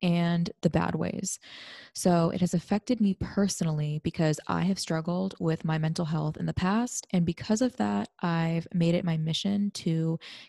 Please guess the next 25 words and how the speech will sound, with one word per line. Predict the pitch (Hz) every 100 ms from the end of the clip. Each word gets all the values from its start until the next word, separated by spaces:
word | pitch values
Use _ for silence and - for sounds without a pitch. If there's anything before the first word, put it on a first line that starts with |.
| -
continue | 185 - 185 185
to | - 165
share | 165 175
my | 170
story | 165 - 180 180 185
in | 202
hopes | 151 170 - -
of | 170 160
helping | - 160 - 160 175 -
others. | 170 - - - - - - - -
So | - - 165 160 160
I | 180
actually | 175 233 - 190
used | 170 -
to | 170
be | 156 151 151 151 - _ _ - -
very | 170 160 165
afraid | 196 165 151 151 185 -
of | - 156 151 151 147 -
speaking | - - 180 170 185
about | 175 165 160 -
the | 165
struggles | - 214 214
I've | 214
had | 196 196 202 202